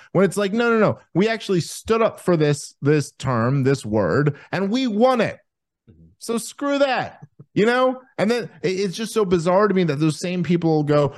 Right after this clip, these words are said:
Speaker 1: "Well, I, that's why I consider myself a conservative." And you're like, "A conservative? Like Dick Cheney?"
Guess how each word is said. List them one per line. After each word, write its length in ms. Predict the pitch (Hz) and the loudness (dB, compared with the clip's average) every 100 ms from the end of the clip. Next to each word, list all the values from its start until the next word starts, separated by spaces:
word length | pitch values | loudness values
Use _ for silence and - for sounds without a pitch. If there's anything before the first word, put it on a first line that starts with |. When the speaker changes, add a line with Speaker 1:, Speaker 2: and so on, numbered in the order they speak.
| - | -2
Speaker 1:
"Well, 160 | 135 135 | 2 2
I, 160 | 151 | 2
that's 260 | 156 156 147 | 0 -2 0
why 220 | 156 139 | 0 2
I 140 | 131 | 0
consider 360 | 135 131 127 127 | 0 0 0 -2
myself 400 | 127 120 135 123 | 0 0 -2 -4
a 60 | - | 0
conservative." 840 | 120 95 - 110 98 80 - - - _ _ _ _ - - | 0 0 -4 -4 -4 -4 -6 -12 -20 _ _ _ _ -10 0
And 80 | 139 | 2
you're 80 | |
like, 200 | 143 120 - _ _ - | 2 0 -6 _ _ -6
"A 60 | 120 | 2
conservative? 640 | 170 - 147 151 220 214 | 2 2 -2 0 0 0
Like 220 | 135 - | -2 -2
Dick 240 | 202 202 | -6 -6
Cheney?" 640 | - - 180 208 302 302 | -10 -4 -2 0 0 -2